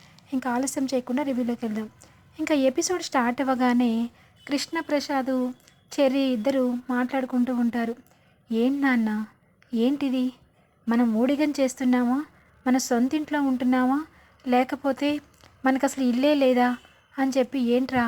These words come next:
అంత మాట అన్నావు?" "అవును నాన్న, నేను పుట్టక ముందు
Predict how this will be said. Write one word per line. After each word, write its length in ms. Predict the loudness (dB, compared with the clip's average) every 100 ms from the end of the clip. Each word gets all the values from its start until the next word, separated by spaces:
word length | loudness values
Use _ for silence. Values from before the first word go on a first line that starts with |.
| -2 -4
అంత 180 | -4 -2
మాట 260 | -2 0 0
అన్నావు?" 280 | -2 -2 -6 _ _ _ -6
"అవును 320 | 0 2 2
నాన్న, 300 | 2 0 0 -4 -10 _ _ _ _ -6
నేను 160 | -2 -2
పుట్టక 440 | -2 -8 -6 -4
ముందు 280 | -2 0 2